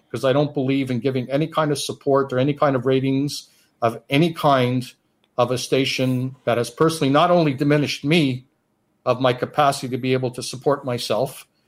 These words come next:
but to other people as well. And I think that this company, and again, it's not just Bell, so I'm not just going after Bell. It's all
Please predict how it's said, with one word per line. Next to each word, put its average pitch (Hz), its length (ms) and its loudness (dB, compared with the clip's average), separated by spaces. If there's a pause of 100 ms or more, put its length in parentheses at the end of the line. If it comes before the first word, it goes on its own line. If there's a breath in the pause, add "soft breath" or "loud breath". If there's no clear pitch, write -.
(180)
but 123 120 0
to 127 80 -8
other 135 460 0
people 131 480 -2
as 117 220 0
well. 117 340 0 (560)
And 117 400 2
I 131 160 4
think 165 320 0
that - 320 0 (460)
this 143 340 0
company, 165 580 2
and 117 200 -2
again, 113 480 0 (720)
it's 135 260 0
not 139 220 4
just 247 260 -2
Bell, 240 500 2 (380)
so - 180 -6
I'm 127 140 -2
not 165 260 4
just - 260 -4
going 160 420 2
after 156 340 -2
Bell. 139 540 2
It's 117 220 -14
all 180 500 2